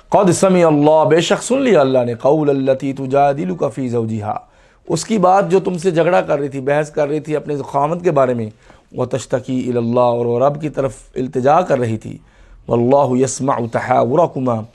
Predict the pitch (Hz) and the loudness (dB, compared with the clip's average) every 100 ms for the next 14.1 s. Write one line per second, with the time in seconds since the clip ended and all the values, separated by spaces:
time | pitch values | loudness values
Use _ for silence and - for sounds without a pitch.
0 | _ _ _ - 123 135 147 139 139 131 | _ _ _ -4 0 2 2 0 -4 0
1 | 139 165 156 151 127 120 135 131 120 208 | 0 0 -2 -4 -4 -4 -4 -4 -4 -2
2 | 202 175 120 113 139 139 127 127 135 123 | -2 0 -2 -4 -4 -2 0 2 2 0
3 | 120 123 135 139 117 127 117 117 151 165 | -4 -6 -4 -6 -4 -4 -4 -2 0 0
4 | - 135 135 123 139 185 156 139 131 127 | 0 -2 -2 0 0 0 -2 -2 0 0
5 | 131 - 135 123 117 107 104 - - - | 0 -2 -2 -2 -2 -2 -6 -12 -16 -20
6 | - - - - - - - - 127 - | -20 -20 -20 -20 -20 -20 -20 -20 -20 -20
7 | - - - 120 120 117 117 107 90 - | -20 -18 -12 -6 -4 -4 -4 -6 -10 -18
8 | - - - - - - - - - - | -20 -20 -20 -20 -20 -20 -20 -20 -20 -20
9 | - - 147 160 170 175 156 156 151 151 | -8 2 4 4 4 4 4 4 4 2
10 | 143 135 127 139 156 147 143 139 147 139 | 2 2 2 2 2 2 2 2 0 -2
11 | 127 - 151 135 135 139 135 135 135 139 | -2 0 0 2 2 0 0 2 0 0
12 | 135 135 127 135 139 143 139 - 139 156 | -2 -4 -6 0 2 4 2 -2 -4 -2
13 | 147 147 127 127 123 139 127 120 - 160 | -4 -6 -6 -6 -4 -2 -2 -2 0 0